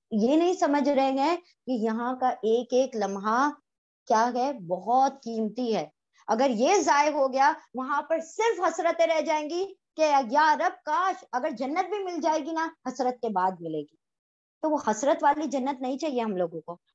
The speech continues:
हम जब जन्नत में जाएं तो अल्लाह का शुक्र अदा करते हुए जाएं, "या रब, मैंने ते-, तेरी, तेरे ही इबादत में, तेरी उसमें अपने बालों को पकाया,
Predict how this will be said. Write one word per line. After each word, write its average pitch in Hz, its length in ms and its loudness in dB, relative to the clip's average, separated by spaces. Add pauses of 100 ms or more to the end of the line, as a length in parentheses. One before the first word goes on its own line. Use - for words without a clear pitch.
हम 247 140 2
जब 254 180 0
जन्नत 233 340 0
में 262 160 -2
जाएं 233 360 0 (200)
तो 269 60 0
अल्लाह 285 220 2
का 294 140 -2
शुक्र 415 320 -2
अदा 294 300 4
करते 285 280 -6
हुए 277 140 -4
जाएं, 269 340 -2 (220)
"या 262 200 4
रब, 269 280 -2
मैंने 269 260 -6
ते-, 285 300 0
तेरी, 339 440 -2
तेरे 320 600 0
ही 392 340 4
इबादत 294 680 0
में, 262 160 -8 (300)
तेरी 359 340 0
उसमें 330 340 -4
अपने 302 360 -2
बालों 247 340 0
को 254 100 -4
पकाया, 175 440 -8